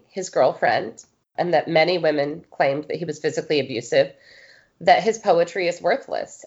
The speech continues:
And I'm not necessarily saying that because William Burroughs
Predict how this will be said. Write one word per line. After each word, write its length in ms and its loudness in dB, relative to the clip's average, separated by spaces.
And 480 4
I'm 200 4
not 200 2
necessarily 680 -2
saying 600 -2
that 440 0
because 560 -6
William 400 0
Burroughs 720 -4